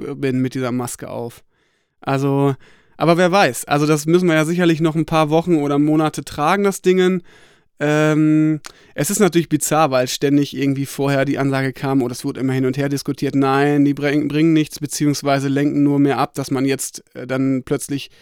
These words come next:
die Leute meinen, jetzt hab ich eine Maske auf und jetzt kann ich mich ja doch kuschelnderweise hinter den anderen stellen.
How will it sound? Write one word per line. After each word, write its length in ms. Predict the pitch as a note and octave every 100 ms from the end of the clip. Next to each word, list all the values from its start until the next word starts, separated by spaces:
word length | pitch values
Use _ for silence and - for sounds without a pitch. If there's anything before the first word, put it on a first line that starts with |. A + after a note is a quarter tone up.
| _ -
die 60 |
Leute 220 | C#3 C3+ C3+
meinen, 160 | C#3
jetzt 80 | C3
hab 80 | C#3+
ich 80 | C#3
eine 80 |
Maske 260 | C#3+ C#3+ D3
auf 140 | C3
und 60 | C#3
jetzt 120 | B2+
kann 120 | C#3
ich 60 | C#3
mich 140 | C3+ C3
ja 160 | B2
doch 300 | B2 D3 - _
kuschelnderweise 760 | F3 D#3+ D3 C#3+ C3+ C3+ C3+
hinter 260 | C3+ C#3+ D3
den 140 | C3+
anderen 300 | C3 C3+ C#3
stellen. 400 | - C#3 C3+ C#3